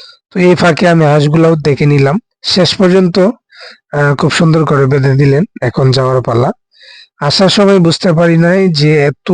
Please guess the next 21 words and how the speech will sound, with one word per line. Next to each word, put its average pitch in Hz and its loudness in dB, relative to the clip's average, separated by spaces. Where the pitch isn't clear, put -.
দূরে 147 2
চলে 131 0
আসছি। 139 -2
এখন 160 -2
হাঁস 151 -2
নিয়ে 180 2
দুইজনে 160 0
যাওয়ার 147 0
সময় 139 0
বুঝতে 165 -2
পারতেছি 143 -2
যে 135 0
রাস্তা 139 -4
অনেক 135 0
দূর। 120 -2
তো 165 -4
অনেকক্ষণ 190 0
অপেক্ষা 180 0
ক-, - -8
করার 170 2
পর 156 0